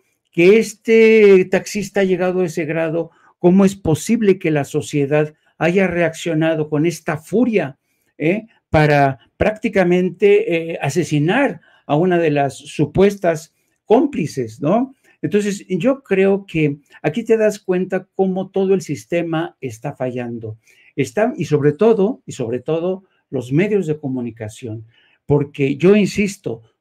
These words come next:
todo buen periodista, eh, yo por eso respeto mucho al maestro Paco Cruz, porque como él mismo lo dijo, él empezó como reportero cubriendo la nota roja.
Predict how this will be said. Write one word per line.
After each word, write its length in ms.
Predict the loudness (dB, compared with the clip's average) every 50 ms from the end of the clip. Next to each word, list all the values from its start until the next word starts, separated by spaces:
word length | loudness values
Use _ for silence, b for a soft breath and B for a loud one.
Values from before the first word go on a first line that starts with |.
| _ _ 0
todo 480 | 2 2 4 4 4 4 2 2 2
buen 340 | 0 -2 -2 -2 -2 -2 -2
periodista, 840 | -4 -4 -2 -2 -2 -2 -2 -2 -6 -6 -8 _ -6 -4 -4 -4 -10 _ _ _ _ _ _ 0
eh, 260 | 2 2 2 0 2
yo 140 | 0 2 4
por 140 | 4 4
eso 360 | 2 2 2 -2 -2 -2 -6 _ _ _ _ _ _
respeto 540 | -10 -2 -2 -2 0 4 2 2 4 2 -2
mucho 280 | 0 -2 -2 -2 -2 -2
al 80 | 0 0
maestro 500 | 0 0 -2 -2 -4 -4 -8 -8 -6 -4
Paco 340 | -4 -4 -2 -2 -4 -4
Cruz, 200 | -2 -6 -6 -4
porque 280 | -4 -4 -2 -2 -2 -2
como 260 | -2 -2 0 0 0
él 120 | 0 0 -2
mismo 420 | -2 -2 -2 -4 -4 -6 -6 -6
lo 140 | -6 -6 -6
dijo, 360 | -6 -8 -8 -10 -16 -18 -18 b b b b b b
él 140 | -4 -2 -2
empezó 360 | -2 -2 -4 -4 -4 -4 -4
como 220 | -4 -4 -4 -4 -4
reportero 600 | -4 -4 -2 -4 -4 -4 -2 -2 -2 -2 -2 -2
cubriendo 460 | -4 -8 -6 -4 -4 -4 -2 -4 -4
la 120 | -4 -4
nota 280 | -4 -6 -6 -6 -8 -10
roja. 400 | -8 -8 -10 -10 -10 -16 -20 _